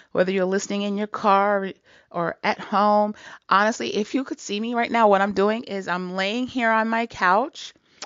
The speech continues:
My daughter is at the foot of me. She's taking a nap, and my dog is taking a nap. I think she's actually having some type of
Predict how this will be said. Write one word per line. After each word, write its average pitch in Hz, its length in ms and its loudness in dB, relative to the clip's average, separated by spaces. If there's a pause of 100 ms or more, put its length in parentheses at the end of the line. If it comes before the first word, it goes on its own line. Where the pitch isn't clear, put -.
(200)
My 190 180 -2
daughter 196 460 0
is 208 200 -2 (200)
at 208 200 -4
the 196 100 -4
foot - 360 0
of 226 140 2
me. 226 300 2
She's 190 220 0
taking 196 380 0
a 170 80 4
nap, 165 460 0 (640)
and 175 420 2
my 160 160 -2
dog 226 480 2
is 247 160 -2
taking 226 340 -2
a 220 40 -2
nap. 226 220 2
I 190 100 -4
think 233 300 -4
she's 226 340 -6
actually 208 360 -4
having 202 300 0
some 202 220 -4
type 202 360 -2
of 170 180 -4